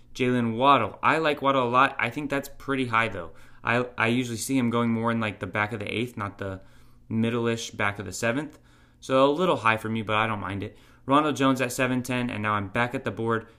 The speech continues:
Kind of disappointed. I would have definitely taken a shot at Ronald Jones as my R B four. Like I said, I'm super confident in Kelce, obviously in my two receivers, so I'm gonna hit running back again.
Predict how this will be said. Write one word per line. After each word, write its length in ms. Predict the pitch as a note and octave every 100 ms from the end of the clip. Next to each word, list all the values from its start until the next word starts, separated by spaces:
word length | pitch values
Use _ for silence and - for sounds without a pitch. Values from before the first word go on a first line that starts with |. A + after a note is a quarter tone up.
| _ _
Kind 240 | - E3
of 60 | E3
disappointed. 560 | D3 B2 - C3+ C3+ B2+
I 80 |
would 140 | A#2+ C3
have 80 | A#2+
definitely 280 | B2 B2+
taken 260 | A#2 A#2 A2+
a 40 |
shot 200 | G#2 A2+
at 180 | G#2+ G2 -
Ronald 300 | A2+ A2 G2+
Jones 260 | A2 G#2+
as 100 | G2+
my 120 | G#2+
R 120 | G2+ G2+
B 140 | F#2+
four. 420 | - A2+ A2+ A2 - - - - - -
Like 180 | D#3 E3+
I 60 |
said, 180 | E3 E3+
I'm 80 | B2
super 280 | - D3 D3
confident 380 | C#3+ C3+ C#3+
in 120 | C3+ A#2
Kelce, 420 | B2+ C3+ C#3+ A#2
obviously 400 | A#2 C3+ C#3 C#3
in 60 |
my 100 | A#2+
two 180 | A#2 B2+
receivers, 400 | A2+ B2 C3 G#2+
so 80 | B2
I'm 40 |
gonna 140 | A#2+ A#2+
hit 260 | A2 -
running 240 | C3 C3+ B2
back 180 | A#2 A2+
again. 300 | A2 G#2